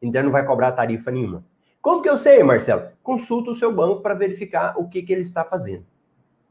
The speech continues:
Aí, o que acontece? A, o Pix, ele tá reinventando o mercado. Tem uma disputa muito grande dentro do sistema bancário. Por quê? Nós vamos ter redução de taxas,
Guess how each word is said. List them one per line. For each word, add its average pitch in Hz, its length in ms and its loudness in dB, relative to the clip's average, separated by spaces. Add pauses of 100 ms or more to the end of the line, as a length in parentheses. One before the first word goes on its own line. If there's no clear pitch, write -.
(640)
Aí, - 140 4
o - 40 0
que 277 80 2
acontece? 233 600 -2 (500)
A, 151 680 4 (280)
o 285 240 0
Pix, - 540 -4
ele 160 140 -2
tá 202 120 4
reinventando 196 840 2
o - 20 2
mercado. 175 580 0 (400)
Tem 277 140 -2
uma 294 160 -4
disputa 151 580 -2
muito 196 560 0
grande 147 440 4
dentro 262 800 -2
do 233 100 -8
sistema 220 460 -2
bancário. 185 580 0 (380)
Por 302 180 4
quê? - 440 4 (200)
Nós 180 200 6
vamos 202 200 2
ter 123 380 0 (260)
redução 170 500 2
de 185 100 -2
taxas, 190 760 0